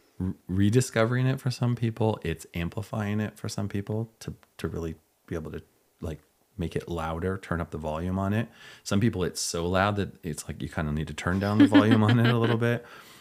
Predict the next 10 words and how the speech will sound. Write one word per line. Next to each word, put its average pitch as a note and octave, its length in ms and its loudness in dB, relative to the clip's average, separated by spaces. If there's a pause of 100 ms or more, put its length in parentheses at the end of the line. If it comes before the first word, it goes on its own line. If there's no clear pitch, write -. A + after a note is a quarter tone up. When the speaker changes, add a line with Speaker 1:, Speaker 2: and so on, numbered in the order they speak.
(300)
Speaker 1:
Um, D#2+ 400 -2
but D#2 320 -6 (100)
listening F2+ 600 -4
to D#2+ 580 -6 (280)
and D2+ 200 -6
responding D#2 640 -6
to D2+ 400 -8 (520)
what F2 140 -4
shows D#2 360 -2
up D#2 220 -2